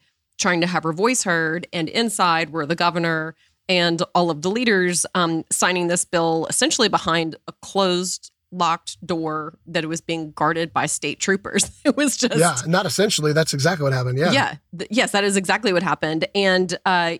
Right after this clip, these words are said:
Speaker 1: it just spiraled into a major national story, as it should, because it was the type of thing where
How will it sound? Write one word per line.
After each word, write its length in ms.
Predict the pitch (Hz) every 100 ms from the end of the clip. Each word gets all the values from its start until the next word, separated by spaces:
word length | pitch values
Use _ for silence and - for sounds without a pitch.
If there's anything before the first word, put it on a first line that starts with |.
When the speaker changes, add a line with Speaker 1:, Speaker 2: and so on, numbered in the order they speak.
| -
Speaker 1:
it 240 | 208 - _ -
just 640 | - 208 170 - - -
spiraled 1000 | - - - - - 190 202 165 156 131 -
into 720 | 185 180 - 175 165 165 156
a 280 | 180 170 165 -
major 380 | 175 180 175 175
national 720 | 165 160 - 170 156 147 -
story, 600 | - 202 170 160 160 -
as 120 | 170 151
it 80 |
should, 400 | - - 392 214
because 540 | 185 185 208 170 170 160 _ - -
it 60 | 214
was 140 | 196
the 60 | 190
type 280 | - 214
of 100 | 202
thing 300 | 202 196 185
where 340 | 185 185 180